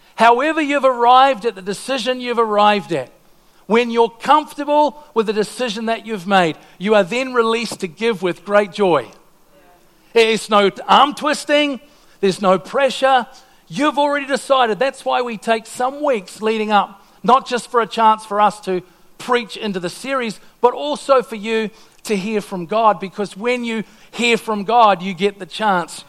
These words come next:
to give in great joy. And there's no other way to give, by the way, than to give with joy. Can I get an amen? So we call it Thanksgiving Faith Offering rather than miracle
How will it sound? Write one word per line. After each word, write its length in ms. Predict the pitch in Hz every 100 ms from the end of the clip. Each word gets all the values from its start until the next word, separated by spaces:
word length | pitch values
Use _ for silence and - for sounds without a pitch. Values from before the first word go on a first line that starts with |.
| _ _ -
to 100 | 185
give 260 | 156 214 180
in 140 | 165
great 280 | 160 165 156
joy. 320 | 208 208 151 - - -
And 160 | 214 208
there's 220 | 208 233
no 160 | 247
other 220 | 247 233 214
way 200 | 220 214
to 60 |
give, 400 | 160 220 185 -
by 180 | 160 151
the 80 | 143
way, 360 | 147 160 180 - _ _ _ _ _
than 180 | 175 180
to 120 | 180
give 460 | 147 180 165 - - _ _ _ _ _ _ -
with 160 | 135
joy. 400 | - 202 135 92 - _ _ _ _ _
Can 100 | 175
I 60 |
get 120 | 175 190
an 80 |
amen? 420 | 170 156 190 147 101 - - - _ _ - _ _ _ _ _
So 140 | -
we 120 | 254
call 260 | 220 262 233
it 140 | 180
Thanksgiving 540 | - 208 196 - 190 170
Faith 340 | - 185 175
Offering 360 | 151 - 123 104 _ _ _ - _ _ _ _ _
rather 340 | 196 208 208 202
than 240 | 175 165
miracle 560 | 170 170 170 156 131